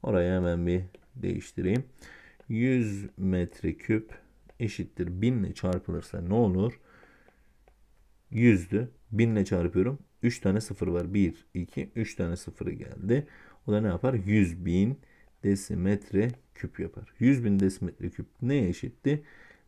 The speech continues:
Litreye eşitti. Yani yüz bin des-, e, yüz bin litre oluyor. Yüz bin litreye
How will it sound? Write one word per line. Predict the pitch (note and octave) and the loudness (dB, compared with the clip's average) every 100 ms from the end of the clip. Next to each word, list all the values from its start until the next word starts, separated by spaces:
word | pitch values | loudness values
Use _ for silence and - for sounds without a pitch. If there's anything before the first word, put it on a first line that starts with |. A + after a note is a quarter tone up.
| - | 0
Litreye | G2+ G2 - - E2+ | 2 2 0 -4 -2
eşitti. | E2+ - - - - - - | -4 -6 -14 -14 -14 -12 -8
Yani | E2+ E2 - A#2 | -6 -6 -2 -2
yüz | G2 F#2 G#2+ F#2+ E2+ F2 | -2 2 4 4 2 0
bin | F2+ G2+ F#2+ | 2 2 0
des-, | E2+ - - - F2+ F2 | -4 -6 -12 -6 -2 0
e, | |
yüz | F#2+ G#2 E2+ | 2 2 0
bin | F#2+ G#2 F2 | 0 2 0
litre | D#2+ - | -2 -6
oluyor. | F2 - - - _ _ _ _ - _ _ _ _ _ _ _ _ _ _ _ - - _ - _ _ - | -6 -6 -10 -16 _ _ _ _ -20 _ _ _ _ _ _ _ _ _ _ _ -20 -20 _ -20 _ _ -4
Yüz | G#2 F#2 E2 F2 | 0 0 0 -2
bin | F2+ G2 G2+ _ - | 0 0 -4 _ -4
litreye | F#2 E2 - D#2+ E2+ F#2+ | -2 -4 -4 0 2 0